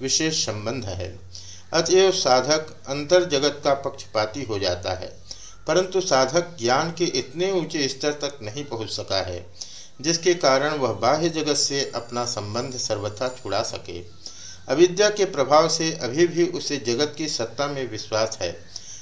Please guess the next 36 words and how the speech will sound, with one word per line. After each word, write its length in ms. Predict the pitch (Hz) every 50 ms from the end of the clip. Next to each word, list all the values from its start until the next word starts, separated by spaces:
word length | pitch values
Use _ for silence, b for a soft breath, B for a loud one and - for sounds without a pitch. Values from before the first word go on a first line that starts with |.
| B B -
परंतु 380 | 143 156 180 185 185 190 196
धीरे-धीरे 600 | 180 143 131 160 165 185 185 170 139 160 165 165
वह 260 | 160 151 147 143 139 131
यह 140 | 143 -
समझने 420 | 233 - 143 135 127 123 123 127 123
लगता 360 | 113 110 110 - - 127 131
है 360 | 131 - 131 135 151 156 - B B B B B B B B -
कि 100 | - 165
अंतर 480 | - - 147 147 156 160 160 196 196 185
जगत 340 | 165 165 160 180 175 180 -
की 100 | - 175
सत्ता 420 | 170 - 190 170 - - 151 156 156
स्वतंत्र 500 | - - 110 - 120 127 143 143 - 104
है 280 | 85 98 - - - - B B B B B B B B -
और 200 | 143 156 151 -
बाह्य 300 | 117 120 139 156 165 180
जगत 320 | 170 175 170 170 170 -
की 120 | - 160 156
सत्ता 400 | - - 123 - - 147 143 143
चित्त 320 | 143 - 143 143 - -
में 180 | 156 151 143 131
उत्पन्न 420 | 127 127 - - - 151 156 160
होने 260 | 156 135 139 131 127
वाले 340 | 120 113 104 98 92 95 90 87 90 B B B B B B B -
धर्मों 400 | 110 113 135 143 151 165 180 185
के 220 | 180 180 160 - - 117
ऊपर 260 | 113 110 - 135 127
निर्भर 380 | 123 101 98 95 92 107 110
है। 380 | - - 92 87 - - - - B B B B B B B B B
इस 120 | 160 165 165
प्रकार 380 | 165 185 190 185 190 190 185
साधक 480 | - - - 147 139 131 - 170 170 -
बाह्य 380 | - 110 120 135 156 160 175
जगत 260 | 170 170 165 160 170 165
से 280 | 160 - - 165 165
क्रमशः 600 | 160 - 123 120 117 135 123 - 151 139 113 -